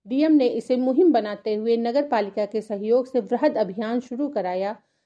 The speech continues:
यहाँ पोकलैंड मशीन लगाकर नदी को तलहटी तक साफ करवाया। किनारों पर लगे कूड़े के ढेर हट-, ढेर हटवाए और मिट्टी डलवाकर उन्हें दुरुस्त करवाया। इसी के साथ घाट तक जाने के लिए interlocking बिछाने का कार्य चल रहा है।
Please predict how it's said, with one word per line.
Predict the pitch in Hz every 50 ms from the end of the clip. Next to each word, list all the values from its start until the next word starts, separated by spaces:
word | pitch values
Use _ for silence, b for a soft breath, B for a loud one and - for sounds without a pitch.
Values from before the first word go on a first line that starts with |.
| _ _ -
यहाँ | 254 269 240 277 311 302 311 302 - _ _ _ -
पोकलैंड | 277 277 277 302 302 320 359 349 330
मशीन | 285 247 - - 254
लगाकर | 247 226 220 208 220 214 220 220 247 240
नदी | 247 254 254 240 247 320 302
को | 311 269 240
तलहटी | 233 - 233 226 190 220 247 - 311 311
तक | 339 330 -
साफ | - - 233 233 240 - -
करवाया। | 214 185 180 185 180 185 185 180 185 - _ _ _ _ _ _ _ _
किनारों | - 240 226 226 220 220 214 233 240
पर | 240 240 240 226
लगे | 220 208 196 202 214
कूड़े | 214 214 220 214 214 214 202
के | 214 214 196
ढेर | 180 196 202 214 208 196
हट-, | 220 214 214 - _ _ _ 226
ढेर | 196 - - 220 220 214
हटवाए | 220 233 226 226 220 226 226 233 262 277
और | - - 226 262 294 302
मिट्टी | 294 302 302 302 339 359
डलवाकर | 285 285 254 233 214 214 208 208 240 240
उन्हें | 233 240 240 208 285 311 262
दुरुस्त | 247 311 359 339 - - -
करवाया। | - 196 175 170 170 170 170 170 170 170 _ _ _ _ _ _ _ _ _ _ -
इसी | 302 302 302 415 392
के | 392 381 339
साथ | 311 - 247 220 220 226
घाट | 262 233 220 202 208 269 320 349 - -
तक | - 240
जाने | 226 214 233 214 220 247 302
के | 294 294 233
लिए | 226 220 226
interlocking | 220 - 226 226 220 226 247 240 240 226 220 214 214 - 247 240 247
बिछाने | 233 226 - - 208 196 196 202
का | 196 214 208
कार्य | 208 - 214 220 240 311
चल | 302 - - 226 190 180
रहा | 175 180 170 196 196
है। | 185 185 190 190 190 -